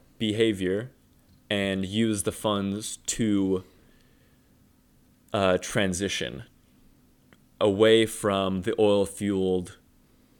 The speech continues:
mobility to a electric mobility infrastructure. 'Cause we, like, we have to pay for the transportation somehow, and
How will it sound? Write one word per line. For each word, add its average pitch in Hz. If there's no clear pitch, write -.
mobility 98
to 95
a 90
electric 104
mobility 98
infrastructure. -
'Cause 90
we, 104
like, -
we 98
have 120
to -
pay 120
for 113
the 104
transportation 107
somehow, 95
and 80